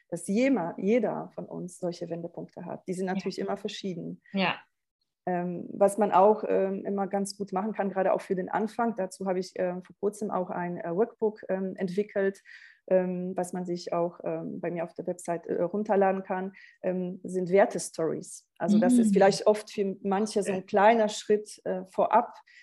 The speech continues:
Speaker 1: mit den Werten haben sich die meisten beschäftigt. Wenn nicht, gebe ich da auch noch einen kleinen Tipp,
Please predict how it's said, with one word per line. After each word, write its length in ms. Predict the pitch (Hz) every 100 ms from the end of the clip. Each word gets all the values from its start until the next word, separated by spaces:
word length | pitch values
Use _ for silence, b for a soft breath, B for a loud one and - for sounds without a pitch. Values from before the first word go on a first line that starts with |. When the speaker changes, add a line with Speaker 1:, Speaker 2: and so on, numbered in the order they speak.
| b _ _ _ _ _ _ - -
Speaker 1:
mit 340 | 190 202 196
den 120 | 190 180
Werten 300 | 196 - 214
haben 100 | 208
sich 160 | 190
die 80 | -
meisten 540 | 185 185 - - 185 185
beschäftigt. 640 | 180 - 233 - 240 -
Wenn 100 | 180
nicht, 180 | 196 190
gebe 140 | 185
ich 80 | 185
da 120 | -
auch 120 | 180
noch 160 | 185 180
einen 100 | 180
kleinen 300 | 180 175 180
Tipp, 280 | 208 190